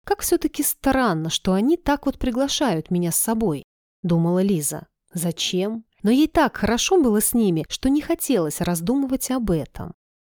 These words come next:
И почему-то запоминалась каждая минута, как будто они считанные были эти минуты. Она видела Юрины глаза в зеркале заднего вида. Он то и дело встречался с нею взглядом и улыбался. То есть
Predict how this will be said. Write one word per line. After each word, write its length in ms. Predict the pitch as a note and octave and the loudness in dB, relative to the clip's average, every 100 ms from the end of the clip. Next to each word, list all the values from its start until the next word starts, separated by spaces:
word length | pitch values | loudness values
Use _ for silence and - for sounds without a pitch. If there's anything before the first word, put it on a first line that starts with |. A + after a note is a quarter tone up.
| _ _ | _ _
И 120 | F#3 | -2
почему-то 560 | A3+ - E4+ G4 E4+ D#4+ | 0 2 2 2 0 0
запоминалась 720 | G#3+ B3+ D4 D#4+ F#4 F#4 - | -2 0 2 2 2 0 0
каждая 460 | E4+ E4+ C#4 D#4 | 2 2 2 2
минута, 640 | D#4 D#4+ C#4+ D#3+ - C3+ - _ _ | 4 4 2 0 -4 -8 -10 _ _
как 180 | - F3 | -4 0
будто 400 | G3 G3 G#3 F#3+ | 0 2 0 0
они 240 | G#3+ G3 C4 | 0 2 2
считанные 600 | - D4+ - E3 E3+ F3+ | 2 0 2 2 2 2
были 260 | F#3+ E3 | 2 2
эти 180 | D#3+ - | -2 0
минуты. 540 | G#3 A#3+ F3 - - - _ _ _ _ | 2 2 0 -2 -10 -10 _ _ _ _
Она 220 | F#3 G3+ | -2 2
видела 340 | C#4+ E4+ B3+ | 2 4 2
Юрины 480 | G3 G3 D4+ D4+ C#4+ | 4 4 4 4 2
глаза 460 | C4 D4 D4+ D4+ E3+ | 2 0 0 0 0
в 60 | |
зеркале 460 | E3+ G3+ E3+ F3+ F3 | 0 -2 -2 -2 -2
заднего 440 | F#3 F3+ E3 F3 | 0 0 0 0
вида. 360 | G#3+ G#3+ D3 C#3+ - _ _ | 0 0 -2 -6 -10 _ _
Он 160 | E3+ E3+ | -2 2
то 100 | F3 | 2
и 80 | F3 | 4
дело 300 | F#3 D4 F4+ | 2 2 2
встречался 580 | - D4 A3 G#3+ - | -2 -2 2 2 0
с 100 | E4+ | -2
нею 220 | C#4+ A#3 C#4 | 0 0 0
взглядом 680 | - E4+ F4 G#3 F#3 A#3 B3+ _ _ | 0 2 4 2 -2 -6 -8 _ _
и 120 | F3 | -2
улыбался. 800 | E3 A#3 B3 E3+ D3 - - - - _ _ _ | 2 2 2 0 -2 -6 -8 -8 -18 _ _ _
То 80 | G3 | 4
есть 300 | F#3+ - | 4 2